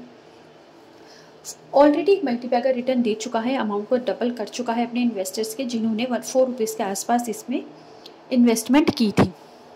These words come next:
Future का मल्टीबैगर बन सकता है। एक time पे फ़ोर हंड्रेड रुपीज पे trade होता था ये शेयर।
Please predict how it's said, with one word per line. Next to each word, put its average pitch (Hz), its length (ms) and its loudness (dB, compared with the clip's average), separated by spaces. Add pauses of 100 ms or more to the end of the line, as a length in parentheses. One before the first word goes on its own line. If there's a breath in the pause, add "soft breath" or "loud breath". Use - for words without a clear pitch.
(720 loud breath)
Future 311 320 0
का 381 100 2
मल्टीबैगर 285 500 2
बन 240 140 0
सकता 247 300 -4
है। 277 160 2
एक 233 260 -6
time 233 200 0
पे 269 80 -2
फ़ोर 226 280 -2
हंड्रेड 233 240 2
रुपीज 233 260 -4
पे 254 100 -2
trade 220 260 -2
होता 202 220 -2
था 202 120 -6
ये 202 200 -2
शेयर। 208 320 -8